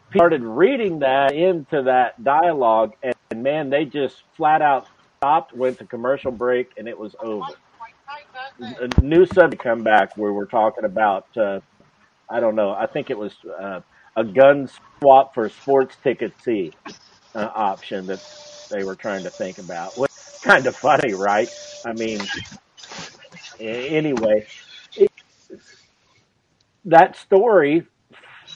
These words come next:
finally caught a little bit of roots in a place that people can't deny. When New York Times is considered to be the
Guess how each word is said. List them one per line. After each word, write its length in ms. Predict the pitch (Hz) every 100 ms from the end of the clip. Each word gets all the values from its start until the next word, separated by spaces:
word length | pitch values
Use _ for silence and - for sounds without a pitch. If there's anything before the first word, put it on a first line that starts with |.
| _ _ -
finally 760 | 151 175 190 160 139 135 135 - - -
caught 260 | - 156 143
a 40 |
little 180 | 135 139
bit 200 | 123 147
of 120 | 135 120 117
roots 440 | 147 170 160 - - _ _
in 160 | 139 131
a 20 | 117
place 380 | 160 151 147 - _ _ _ - _ - -
that 180 | 123 -
people 320 | 156 135 120
can't 420 | - 156 143 139
deny. 500 | 113 110 113 120 90 82
When 340 | 127 135 127 123
New 160 | 147
York 240 | 170 147 -
Times 500 | 156 156 147 135 - _
is 200 | 135 127
considered 460 | 127 107 131 139 143
to 60 |
be 420 | 120 113 120 123 127
the 480 | 110 107 113 107